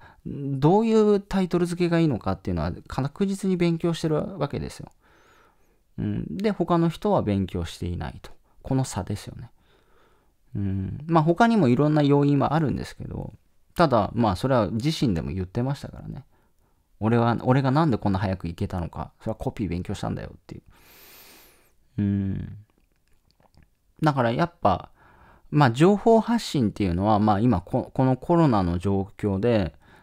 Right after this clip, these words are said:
あの、増えてきてます。だから、ライバルと差を、ここに書いてある通り、ライバルと差をつけるためには、ライバルと差別化するような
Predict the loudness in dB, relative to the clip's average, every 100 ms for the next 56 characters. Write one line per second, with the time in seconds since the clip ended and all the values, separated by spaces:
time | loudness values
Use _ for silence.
0 | _ _ -8 -6 -4 -4 -4 0 2 2
1 | -2 -10 -12 -12 -14 -20 _ _ _ _
2 | _ _ _ _ _ _ _ _ _ _
3 | _ -2 0 2 4 2 0 2 4 4
4 | 4 2 0 -4 -2 -4 -4 -8 -6 -4
5 | -2 -2 0 -2 -2 -4 -4 -4 -2 0
6 | 0 0 -2 -2 -8 -6 -6 -6 -8 -4
7 | -4 -4 -6 -6 -4 -2 -2 -4 -12 -20
8 | _ 2 2 2 0 -2 -6 -8 -16 _
9 | -16 -8 -4 -4 -4 -6 -4 -4 0 0
10 | 0 0 -2